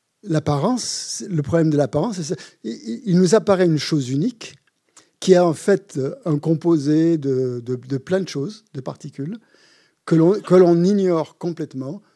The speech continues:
et pour laquelle, euh, sur laquelle on place uniquement une désignation qui fonctionne en tant que tasse.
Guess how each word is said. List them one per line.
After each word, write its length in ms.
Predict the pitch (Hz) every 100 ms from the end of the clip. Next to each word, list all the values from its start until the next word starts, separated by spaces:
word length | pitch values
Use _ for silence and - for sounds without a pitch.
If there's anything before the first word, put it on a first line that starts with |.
| _ _
et 240 | - 151 - _ -
pour 200 | 143 135
laquelle, 460 | 131 143 147 202 _ -
euh, 160 | 135
sur 160 | 127 143
laquelle 320 | 131 147 175 -
on 160 | 170 139
place 440 | - 131 151 -
uniquement 440 | - 208 175 - 160
une 120 | 139
désignation 760 | 147 127 143 131 139 - 147 226 _ _ _ -
qui 100 | 160
fonctionne 500 | 156 147 - 165 143
en 120 | 170 147
tant 160 | 127
que 100 | -
tasse. 360 | 151 147 -